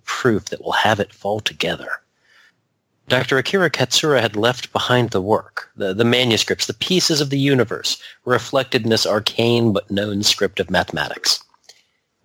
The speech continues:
You found it after he retired, and it has become your own obsession. Perhaps quest is a better word. Uh, between the chalk scritched into the board that you wheeled out of his office to the neatly and pristinely written notebooks,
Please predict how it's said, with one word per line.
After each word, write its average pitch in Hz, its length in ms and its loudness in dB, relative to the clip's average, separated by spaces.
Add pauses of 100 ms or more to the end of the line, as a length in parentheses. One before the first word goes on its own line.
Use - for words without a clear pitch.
You 127 80 -2
found 143 240 2
it 139 100 2
after 131 240 0
he 123 140 2
retired, 120 600 0 (600)
and 104 80 -2
it 110 100 2
has 117 240 -2
become 120 640 -2
your 107 240 -4 (160)
own 110 320 -2
obsession. - 640 0 (480)
Perhaps 254 720 2 (140)
quest - 520 0 (100)
is 90 120 -8
a 85 40 -10
better 78 240 -2
word. 67 220 -8 (480)
Uh, 147 80 2
between 143 320 2
the 113 80 2
chalk - 480 -2
scritched - 580 0
into 110 160 2
the 98 120 -2
board 107 420 0
that 95 120 0
you 85 120 -12
wheeled 107 300 -2
out 110 160 4
of 110 80 -2
his 90 120 -2
office 107 380 2
to - 100 -10
the 78 100 0
neatly 113 420 0
and 85 160 -6
pristinely 120 520 2
written 104 300 0
notebooks, - 800 0